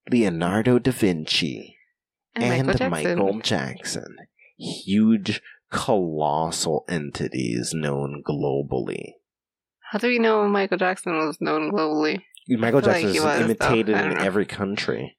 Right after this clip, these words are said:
Speaker 2: Okay.
Speaker 1: And then finally, the names that cannot be avoided. It seems that everyone on Earth knows who these people are. Hitler.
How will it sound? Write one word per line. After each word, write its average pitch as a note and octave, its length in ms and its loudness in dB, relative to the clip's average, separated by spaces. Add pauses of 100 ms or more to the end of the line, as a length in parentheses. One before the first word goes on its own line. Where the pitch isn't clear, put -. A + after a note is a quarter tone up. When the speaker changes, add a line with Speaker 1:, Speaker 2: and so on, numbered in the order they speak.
Speaker 2:
Okay. F3+ 460 -4 (840)
Speaker 1:
And C#3 200 4
then A2+ 120 4
finally, C#3 500 4
the G2+ 120 2
names B2 380 4
that A#2+ 180 2
cannot B2+ 400 2
be A2+ 140 2
avoided. F2 640 4
It D#2+ 160 0
seems F#2 500 2
that E2+ 300 2
everyone G2 580 2
on E2+ 280 -2
Earth F2 260 -2
knows E2+ 340 2
who G2 100 2
these D#2 280 -6
people - 420 -2
are. F#2+ 520 2 (680)
Hitler. F#2+ 480 0